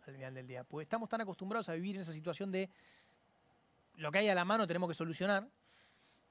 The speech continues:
tan latinoamericano también, que, que al final uno lo termina manteniendo. Yo, yo creo que es cierto que la creatividad surge mucho más en momentos de escasez,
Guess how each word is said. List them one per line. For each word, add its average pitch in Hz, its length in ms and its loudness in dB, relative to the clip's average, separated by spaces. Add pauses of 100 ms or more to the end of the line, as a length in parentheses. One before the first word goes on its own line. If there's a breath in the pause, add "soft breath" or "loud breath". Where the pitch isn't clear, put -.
(500)
tan 170 160 2
latinoamericano 147 680 -2
también, 156 340 -6 (1080 loud breath)
que, 147 320 -6 (280)
que 160 100 -6
al 143 60 -6
final 185 200 -2
uno 214 100 0
lo 175 60 0
termina 170 240 -2
manteniendo. 147 440 -4
Yo, 233 160 -8 (180)
yo 220 160 -2
creo 220 240 0
que 180 140 0
es 151 120 -6
cierto 202 320 4
que 165 60 0
la 151 80 0
creatividad 143 420 -2
surge 156 280 -6
mucho 156 200 -6
más 165 140 0
en 160 60 -6
momentos 143 280 -6
de 131 60 -8
escasez, 165 500 -4